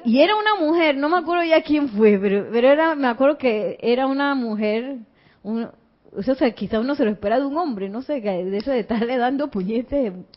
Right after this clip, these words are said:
golpes a alguien. Y yo dije, "Ay, a la vida". <laughs> Qué cosa, ¿no? Extraña.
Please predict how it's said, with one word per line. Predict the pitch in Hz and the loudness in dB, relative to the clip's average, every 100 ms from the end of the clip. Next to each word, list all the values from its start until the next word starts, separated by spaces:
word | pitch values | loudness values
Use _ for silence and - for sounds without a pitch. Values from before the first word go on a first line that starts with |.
| 175 | -8
golpes | 202 226 269 | -6 -2 -2
a | 226 | -2
alguien. | 240 247 170 160 - - - _ _ _ | -2 -4 -8 -12 -18 -20 -20 _ _ _
Y | 208 | 0
yo | 208 | 4
dije, | 247 302 233 160 - _ _ _ - | 4 4 2 2 -8 _ _ _ -6
"Ay, | 226 330 | 0 2
a | 415 | 2
la | 185 | 0
vida". | 269 233 165 - - - - - - | -2 -2 -4 -12 -14 -16 -18 -20 2
<laughs> | 311 - 523 - - - - - _ _ | 4 6 4 2 -20 -20 -20 -20 _ _
Qué | 262 269 | -6 -2
cosa, | 440 359 247 214 | 2 2 2 2
¿no? | 254 320 | 2 0
Extraña. | 285 - 415 403 254 202 180 | -2 -2 2 2 2 -2 -4